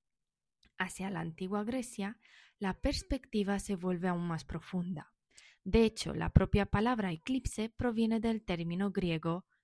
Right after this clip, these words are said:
eclepsis, que significa literalmente abandono. Para ellos, un eclipse de sol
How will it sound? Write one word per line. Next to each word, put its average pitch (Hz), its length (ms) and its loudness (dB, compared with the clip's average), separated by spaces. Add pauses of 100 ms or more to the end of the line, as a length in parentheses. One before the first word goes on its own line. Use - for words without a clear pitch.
(120)
eclepsis, - 920 -6 (540)
que 233 140 0
significa 214 680 -2
literalmente 170 1000 0
abandono. 160 760 -2 (800)
Para 196 320 2
ellos, 226 580 -2 (200)
un 190 160 4
eclipse 180 420 0
de 202 120 2
sol 226 440 0